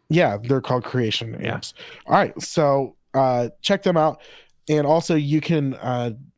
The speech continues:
Speaker 1: if you wanna help us out, you can join our Patreon. We've got different levels. You can give different amounts. I believe you have to give five dollars or more to join the chat room.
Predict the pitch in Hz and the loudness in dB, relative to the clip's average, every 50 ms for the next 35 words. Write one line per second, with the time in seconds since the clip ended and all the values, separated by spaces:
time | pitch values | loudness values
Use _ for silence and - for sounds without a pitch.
0 | _ _ _ _ _ _ _ _ - 151 - 156 143 147 139 131 151 147 127 - | _ _ _ _ _ _ _ _ -8 -2 0 0 2 2 2 2 2 0 0 0
1 | - 127 131 127 - - 123 120 120 120 117 - - 127 113 - 131 123 110 127 | -2 -2 -2 0 0 0 0 0 0 0 -2 -4 -6 -6 -4 -4 -4 -2 -2 -2
2 | 123 120 117 113 - 156 151 147 - 156 147 135 131 - - - - - - _ | -2 -2 -4 -2 -2 -2 -2 0 0 0 0 0 -2 -6 -8 -16 -20 -20 -20 _
3 | - 156 151 151 160 147 143 123 135 156 143 - 147 127 127 127 127 127 131 127 | -2 0 2 4 4 2 2 2 0 -2 0 0 -2 -2 0 0 0 0 0 0
4 | 127 120 - - - 139 135 131 127 104 - - 107 - - 131 135 - - 135 | -2 -4 -8 -6 -2 -2 0 0 -2 -4 -6 -14 -20 -14 -4 -4 -2 -2 -2 -2
5 | 127 127 127 127 127 127 120 - - - - 127 120 127 135 127 123 131 120 - | 0 0 0 0 -2 -2 -4 -6 -8 -6 -6 -4 -2 0 0 0 0 0 -2 -2
6 | - 120 127 - - 127 123 127 120 117 127 123 123 123 123 120 120 120 120 123 | -4 -4 -4 -2 -2 0 0 0 0 0 0 0 2 0 0 -2 -2 -2 -2 0
7 | 123 127 127 127 127 127 127 120 - 127 117 113 123 123 120 113 113 - - 143 | 0 0 0 0 0 0 -2 -2 -4 -6 -4 -2 -2 -2 -2 -2 -4 -2 -2 -2
8 | 139 131 131 143 143 135 | -2 0 0 -2 -2 -2